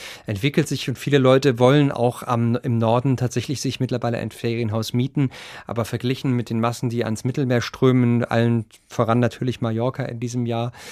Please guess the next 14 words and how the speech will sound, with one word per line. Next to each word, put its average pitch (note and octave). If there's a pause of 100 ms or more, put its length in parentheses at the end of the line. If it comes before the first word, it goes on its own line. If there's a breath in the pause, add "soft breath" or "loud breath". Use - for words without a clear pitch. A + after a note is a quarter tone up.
(220 loud breath)
dürfte A#2
wahrscheinlich A#2+
wieder A2
neue A2+
Rekorde A#2+
verzeichnen, A#2+ (280 loud breath)
ist -
das A#2
doch B2
eher C#3+
immer B2+
noch B2+
was -
für, A2+